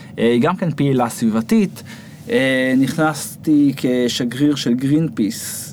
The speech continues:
אה, לקוטב הצפוני והדרומי. אה, התחלנו להרים קמפיינים, התחלנו, כלומר, אה, אה, לפתח את זה, אה, לרמה של לנסות לה-,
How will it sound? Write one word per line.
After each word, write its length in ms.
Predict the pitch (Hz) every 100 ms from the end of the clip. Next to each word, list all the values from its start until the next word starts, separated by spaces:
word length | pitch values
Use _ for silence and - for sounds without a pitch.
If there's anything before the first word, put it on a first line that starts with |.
| - -
אה, 300 | 113 113 113 110
לקוטב 560 | 110 - 143 139 120
הצפוני 640 | 107 101 101 - - 120 131
והדרומי. 520 | 120 101 - 180 262 - - - - - - -
אה, 300 | 120 131 127 120
התחלנו 260 | - 160
להרים 220 | 127 131 131
קמפיינים, 600 | 101 98 196 220 160 113
התחלנו, 580 | 110 135 131 127 120 113
כלומר, 380 | 113 107 107 98
אה, 140 | 95 - - - - - -
אה, 120 | 117
לפתח 580 | 117 - 127 214 220 -
את 120 | 165
זה, 360 | 143 156 143 131 -
אה, 40 | 117 117 117 120 113
לרמה 380 | 117 120 123 160
של 120 | 180
לנסות 260 | 147
לה-, 60 | 180